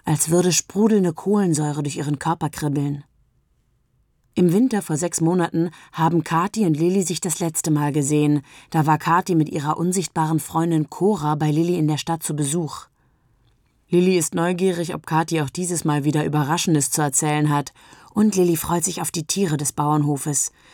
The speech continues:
Vielleicht kann sie beim Füttern der Hühner, Kaninchen und Pferde helfen? Kathi und sie können schwimmen gehen. Und vielleicht sogar reiten. Heimweh wird sie nicht bekommen, hofft sie.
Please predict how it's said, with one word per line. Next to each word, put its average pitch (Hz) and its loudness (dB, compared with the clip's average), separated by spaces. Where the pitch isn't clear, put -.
Vielleicht - -6
kann 170 2
sie 160 4
beim 151 2
Füttern 175 0
der 156 4
Hühner, 208 2
Kaninchen 175 -2
und 139 -4
Pferde 160 -2
helfen? 208 -6
Kathi 196 0
und 165 2
sie 175 -2
können 165 0
schwimmen 247 2
gehen. 165 2
Und 147 -4
vielleicht 156 -6
sogar 190 0
reiten. 156 -2
Heimweh 185 4
wird 160 0
sie 151 -2
nicht 143 -4
bekommen, 143 -4
hofft 139 -8
sie. 147 -4